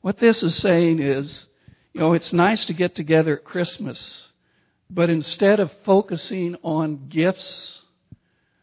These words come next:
we need to get together and to make it a priority to look more at the second coming of Jesus.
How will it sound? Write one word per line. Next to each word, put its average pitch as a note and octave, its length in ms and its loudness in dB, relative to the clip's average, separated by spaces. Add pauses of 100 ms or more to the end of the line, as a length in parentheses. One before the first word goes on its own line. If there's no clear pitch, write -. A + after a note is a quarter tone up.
(120)
we D#3+ 120 -4
need F3+ 260 -4
to E3+ 60 -8
get E3 300 -4
together D#3+ 800 -4 (1400)
and D3 180 -8
to D#3+ 100 -6
make D#3+ 380 2
it D#3 80 -6
a C#3+ 60 -8
priority D#3 840 0
to D#3 140 -6
look D3 240 0
more C#3+ 340 2
at C#3+ 140 -6
the - 60 -14
second D3 460 -4
coming C#3+ 380 -4
of A#2+ 100 -10
Jesus. B2 680 -12